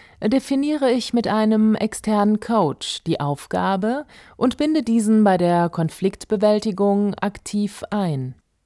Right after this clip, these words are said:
Führungskräfte sollten aus dem überzogenen Ehrgeiz, alles selbst leisten zu wollen, Spezialisten nicht scheuen, die ihren Erfahrungsschatz zielführend einbringen können.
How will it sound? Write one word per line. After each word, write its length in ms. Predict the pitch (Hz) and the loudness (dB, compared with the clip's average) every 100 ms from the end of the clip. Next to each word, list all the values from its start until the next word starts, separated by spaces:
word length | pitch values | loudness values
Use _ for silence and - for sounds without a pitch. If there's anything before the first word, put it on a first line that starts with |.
| _ _ _ _ _ - | _ _ _ _ _ -20
Führungskräfte 920 | - 294 277 262 - 220 214 - 214 | -4 0 0 0 -2 -2 -2 -2 -2
sollten 320 | 190 190 190 | 2 0 0
aus 160 | 170 175 | -4 -4
dem 200 | 185 180 | -4 -2
überzogenen 720 | 160 170 165 208 214 208 190 | -2 -4 -4 -2 0 0 -2
Ehrgeiz, 760 | - 190 185 175 175 170 - - | -2 -4 -2 -2 -4 -4 -8 -6
alles 380 | 226 220 185 - | -2 0 -2 -2
selbst 480 | 170 175 - - 151 | -2 -2 -4 -12 -4
leisten 480 | 160 196 226 - 151 | -2 -2 -4 -6 -8
zu 240 | - 139 | -6 -6
wollen, 480 | 143 156 208 240 254 - - _ - | -2 -2 -2 -4 -6 -14 -20 _ -10
Spezialisten 760 | - 254 - 233 240 - 247 | -6 -6 -4 -4 -4 -4 -2
nicht 280 | 240 262 - | -2 -4 -8
scheuen, 680 | - - 180 190 226 254 254 | -6 -2 0 0 -2 -4 -4
die 100 | 220 | -4
ihren 420 | 220 220 220 220 | -2 0 2 0
Erfahrungsschatz 1300 | - 214 - 180 208 190 170 - - 202 208 - - | 0 -6 -4 -2 0 0 -2 -4 -4 -4 -4 -10 -12
zielführend 920 | - 247 262 - 226 233 226 226 - | -8 -6 -6 -6 -4 -2 0 -2 -4
einbringen 580 | 226 247 226 202 165 139 | -4 -4 -2 -2 -2 -4
können. 580 | 151 131 120 120 139 | -4 -4 -4 -8 -12